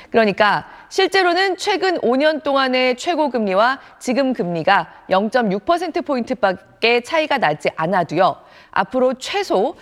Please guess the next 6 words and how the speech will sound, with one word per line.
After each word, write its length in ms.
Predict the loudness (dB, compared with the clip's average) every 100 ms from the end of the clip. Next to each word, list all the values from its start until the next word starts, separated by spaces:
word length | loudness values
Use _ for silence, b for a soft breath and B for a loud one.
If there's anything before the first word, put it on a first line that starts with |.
| B -4
하한선인 880 | -2 0 0 0 -2 -2 -2 -2 -6 b -4
일점오 720 | 0 2 0 -2 0 2 0 0
퍼센트 480 | 0 0 0 -4
포인트는 720 | -4 -2 -2 -2 -2 -2 -2 -2
더한 500 | 0 2 2 0 -2
계산으로 640 | -2 0 -2 0 0 0